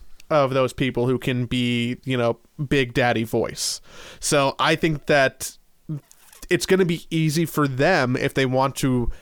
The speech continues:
grow the esports business, to get sponsorship just because of them.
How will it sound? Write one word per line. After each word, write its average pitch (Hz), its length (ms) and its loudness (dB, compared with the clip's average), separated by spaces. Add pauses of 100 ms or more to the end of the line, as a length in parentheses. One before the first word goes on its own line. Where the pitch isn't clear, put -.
(140)
grow 143 400 4
the 139 120 2
esports 170 480 0
business, 226 480 0 (320)
to 170 160 2
get 170 160 2
sponsorship 151 800 0
just 135 280 -2
because 131 420 0
of 113 260 0 (160)
them. 120 680 -4